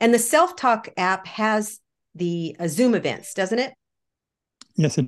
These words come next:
Speaker 2: does.
Speaker 1: It
Speaker 2: Yes.
Speaker 1: does. I noticed that.
Speaker 2: Yes.
Speaker 1: Yes.
Speaker 2: Yes. If you're a member of Self Talk Plus, if you're a subscriber, uh, you're invited to not only, um, Self Talk seminars, but also, uh,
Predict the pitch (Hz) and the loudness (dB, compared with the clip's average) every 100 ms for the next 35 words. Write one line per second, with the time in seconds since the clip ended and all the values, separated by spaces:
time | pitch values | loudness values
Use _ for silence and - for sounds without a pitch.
0 | 117 151 196 - - 196 180 185 240 170 | 0 0 0 -4 -6 -2 2 4 4 2
1 | 175 175 202 262 311 165 120 - 160 151 | 0 2 2 2 0 -2 -2 -2 2 4
2 | 226 156 - - _ _ - 143 147 120 | 4 0 -4 -16 _ _ -2 2 2 0
3 | 135 - 151 156 156 156 151 135 - 151 | -4 -2 0 0 2 0 0 -2 -4 -6
4 | - _ 147 135 - - _ - 165 143 | -8 _ -6 -6 -8 -20 _ -4 -2 -2
5 | - - _ _ _ _ _ _ 147 135 | -6 -14 _ _ _ _ _ _ -6 -6
6 | 127 - - 143 160 135 127 _ _ _ | -8 -6 -2 2 4 4 0 _ _ _
7 | _ 147 139 131 143 170 143 143 139 131 | _ 0 0 0 0 2 2 0 -2 -4
8 | - 147 139 127 127 135 147 156 143 139 | -6 -4 -2 -2 -2 -2 -2 -2 -2 -2
9 | 131 127 120 117 - - - 143 131 - | -2 -2 -4 -6 -10 -16 -2 -2 0 0
10 | 135 - - 156 175 151 127 131 - - | 0 -2 0 2 2 0 -2 -4 -6 -6
11 | 139 147 143 139 - 147 139 139 135 _ | -4 0 0 -2 -6 -2 0 0 -4 _
12 | _ _ _ 156 | _ _ _ -8